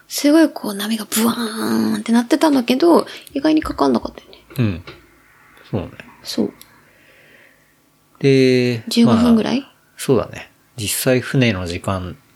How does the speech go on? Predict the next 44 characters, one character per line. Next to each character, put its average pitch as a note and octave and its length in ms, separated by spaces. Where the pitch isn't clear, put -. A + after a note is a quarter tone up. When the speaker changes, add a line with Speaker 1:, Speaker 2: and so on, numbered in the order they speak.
Speaker 2:
と F#2+ 100
し - 120
て C#3+ 100
は A#2 100
十 G2 200
五 F2 80
分 G2 200
ぐ F#2+ 80
ら E2 100
い D#2+ 80
で、 - 120
Speaker 1:
う C4+ 60
ん。 G3+ 80
Speaker 2:
久 - 80
高 F#2 180
島 E2+ 180
に E2 80
着 - 200
い - 40
て。 - 140
で、 D#3+ 60
ま D#3 100
あ、 - 20
そ C#3+ 140
こ C3+ 160
か B2+ 240
ら、 A2 320
ま C3 80
あ、 - 20
ち - 100
ょ B2+ 40
っ B2 40
と G#2+ 120
ご G2 100
飯 G2 160
食 F#2 160
べ F2 100
た - 120
り - 80
し - 140
て - 80
か - 140
ら - 100
ね。 - 220